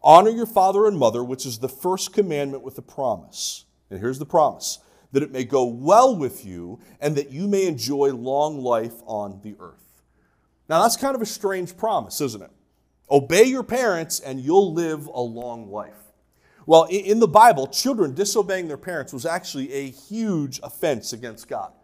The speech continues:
I mean, believe it or not, if you could look up the really big sins in the Bible, disobedience to parents would be at the top of the list.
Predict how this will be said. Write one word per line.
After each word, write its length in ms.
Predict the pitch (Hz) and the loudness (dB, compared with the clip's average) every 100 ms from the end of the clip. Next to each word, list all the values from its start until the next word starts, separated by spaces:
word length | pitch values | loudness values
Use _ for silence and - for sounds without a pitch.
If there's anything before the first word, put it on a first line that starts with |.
| _ _ _ _ _ | _ _ _ _ _
I 80 | 156 | 0
mean, 160 | 165 143 | 0 2
believe 320 | 165 226 240 | 2 2 2
it 40 | |
or 40 | 233 | 6
not, 200 | 226 156 | 6 4
if 120 | 165 | -2
you 100 | 208 | -6
could 160 | 262 | -4
look 180 | 214 214 | -4 -4
up 200 | 208 - | -4 -6
the 80 | 165 | -8
really 500 | 139 156 208 233 240 | -8 -10 -10 -8 -8
big 240 | 190 220 | -8 -10
sins 320 | - 214 202 170 | -6 -6 -6 -8
in 80 | |
the 80 | 165 | -4
Bible, 480 | 147 165 160 113 - _ _ 104 | 0 0 -2 -6 -12 _ _ -10
disobedience 840 | 160 202 226 208 151 196 196 175 - | -6 -4 -2 -4 -6 -12 -12 -12 -12
to 100 | 160 | -12
parents 540 | 185 185 196 196 - | -10 -10 -8 -10 -6
would 160 | 143 143 | -6 -2
be 120 | 156 | -2
at 100 | 151 | -2
the 60 | 143 | 0
top 320 | 151 131 - | 2 2 0
of 60 | |
the 80 | 110 | -6
list. 480 | 101 92 - - | -6 -8 -10 -10